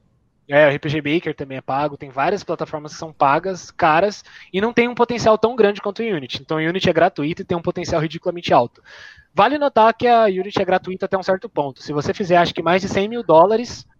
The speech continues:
no ano, você precisa comprar a versão Pro deles. Mas cem mil dólares é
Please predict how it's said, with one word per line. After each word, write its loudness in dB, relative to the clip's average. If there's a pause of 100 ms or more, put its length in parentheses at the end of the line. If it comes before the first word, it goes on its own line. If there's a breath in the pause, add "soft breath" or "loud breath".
(280)
no -2
ano, 2
você -6
precisa -4
comprar 0
a -2
versão -6
Pro 2
deles. -8
Mas -10
cem -4
mil -4
dólares 2
é 2